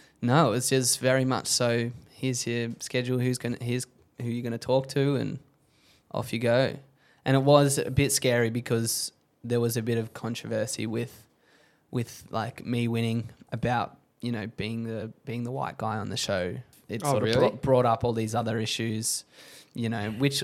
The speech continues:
Speaker 1: which wasn't the case. You know, I was very close with the other three, and we were all so excited for each other regardless of who won. So it didn't really play on my mind, but the first interview I answered, the first question was, "How do you feel being the white guy that won the show?" And I'm just like,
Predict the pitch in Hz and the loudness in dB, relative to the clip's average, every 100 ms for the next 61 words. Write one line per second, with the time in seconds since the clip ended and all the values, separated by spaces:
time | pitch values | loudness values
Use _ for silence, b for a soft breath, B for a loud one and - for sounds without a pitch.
0 | - 143 - 151 131 101 - - 110 117 | -2 -2 2 2 0 -4 -6 -4 -4 -4
1 | - 113 110 110 120 - 120 117 - 101 | -6 -4 -4 -6 -6 -4 -4 -4 -4 -4
2 | - - - 110 110 120 - 123 117 120 | -4 -8 -8 -6 -4 -6 -6 -2 -2 -2
3 | 110 110 B B B B - 117 113 117 | -4 -6 B B B B -4 -2 2 2
4 | 113 - 120 117 - 101 104 - 110 110 | 0 2 4 2 0 -2 -2 -2 -4 -2
5 | - 98 92 - - - - 110 110 120 | -2 -2 -4 -4 -4 -4 -4 -4 0 2
6 | 120 110 117 147 147 156 143 165 135 131 | 2 -2 2 4 6 6 4 2 4 6
7 | 127 123 - 117 113 107 113 110 107 110 | 6 6 4 2 2 2 2 2 2 2
8 | - B B B _ - 123 120 131 127 | 0 B B B _ -8 -6 2 6 6
9 | 135 120 127 120 117 113 120 - 110 - | 4 0 2 2 2 0 -2 -2 -6 -8
10 | - - _ _ 131 - 113 - 113 - | -14 -20 _ _ -8 -2 -2 -2 -2 -2
11 | 117 107 120 b b b _ 151 175 170 | -2 -4 -4 b b b _ 0 2 2
12 | - 160 156 156 143 139 131 143 151 139 | 2 2 4 2 4 2 4 2 2 0
13 | 131 120 117 - - 123 123 120 - 123 | 2 2 -2 -4 -6 -2 0 0 0 0
14 | 110 58 107 - 123 - - | 0 -2 -4 -6 -8 -10 -12